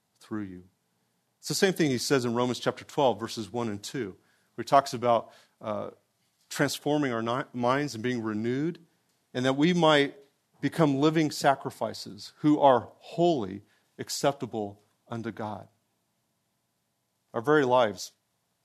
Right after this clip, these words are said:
are sacrifices for the praise and glory and honor of his name. Well, with this being in mind, let's look at the second purpose in this verse quickly.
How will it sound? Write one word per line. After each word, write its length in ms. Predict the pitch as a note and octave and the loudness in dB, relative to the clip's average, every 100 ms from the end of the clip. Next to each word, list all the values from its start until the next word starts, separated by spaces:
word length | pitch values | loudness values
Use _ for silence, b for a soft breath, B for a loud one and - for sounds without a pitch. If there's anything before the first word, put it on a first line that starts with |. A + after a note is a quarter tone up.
| - B2 | -8 -2
are 160 | A2 | 0
sacrifices 1040 | - C#3 B2+ - A#2 - G#2+ - A2+ G#2 - _ _ _ _ | 0 2 2 2 -10 -10 -12 -12 -16 -18 -20 _ _ _ _
for 120 | A2+ | -8
the 80 | G#2 | -8
praise 380 | - C3 B2+ | -2 -2 0
and 100 | A#2 | -4
glory 360 | G#2 G#2+ G#2+ G#2+ | -4 -4 -2 -4
and 80 | G2+ | -6
honor 400 | G#2 G2+ F#2+ F2+ _ _ | -6 -6 -8 -14 _ _
of 260 | A2+ G2 - | -8 -8 -10
his 240 | G2 F#2 | -14 -12
name. 300 | G2 F#2+ F#2 _ _ _ _ _ _ _ _ _ _ _ _ _ _ _ _ _ _ _ _ | -14 -14 -18 _ _ _ _ _ _ _ _ _ _ _ _ _ _ _ _ _ _ _ _
Well, 100 | D3 | 4
with 80 | D3 | 6
this 320 | D#3+ - - | 0 0 -8
being 360 | - A#2 C#3+ B2 | -12 -2 0 2
in 100 | B2+ | 4
mind, 260 | C3+ A#2 | 2 2
let's 180 | A2+ - | -2 -2
look 160 | B2+ A2+ | -6 -6
at 60 | |
the 60 | G2 | -8
second 440 | - A#2+ - G#2 - _ _ _ _ | -4 -4 -4 -10 -12 _ _ _ _
purpose 440 | - C#3+ - G2+ - | -4 -2 -2 -6 -8
in 120 | G2+ | -10
this 120 | G2 | -12
verse 380 | - A2+ G#2 - | -8 -8 -6 -10
quickly. 560 | - - B2 G#2 G2 | -14 -12 -10 -10 -12